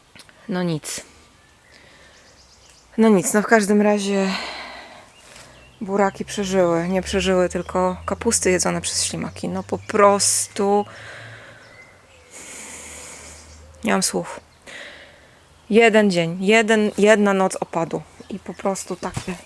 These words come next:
i takie szkody. No nic. Dlatego mówię, ślimaki jak ich nie ma, to źle, bo znaczy, że susza, a jak są, to po prostu kosmos.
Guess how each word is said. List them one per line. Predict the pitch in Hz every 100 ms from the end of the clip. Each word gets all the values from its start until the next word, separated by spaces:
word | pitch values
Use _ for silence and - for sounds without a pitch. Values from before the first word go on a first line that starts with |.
| - -
i |
takie | - 185 - 170 -
szkody. | - 165 160 165 - - - - - - - - - - -
No | 208 202
nic. | 180 - - - - - - - - - - - - - - - - - - - _
Dlatego | 220 226 220 226
mówię, | 226 185 175
ślimaki | 175 208 208 226 - 220
jak | 208 185
ich | 202 226
nie | 226 233
ma, | 220
to | 208
źle, | 196 214 208
bo | 196
znaczy, | 196 196
że | 185 185
susza, | 220 - 180
a | 165
jak | 180 180 -
są, | 220 202 202
to | 180
po | 180
prostu | - 185 - - - 175 180 - - - - - - - _ _ _
kosmos. | - 185 - 165 160 - -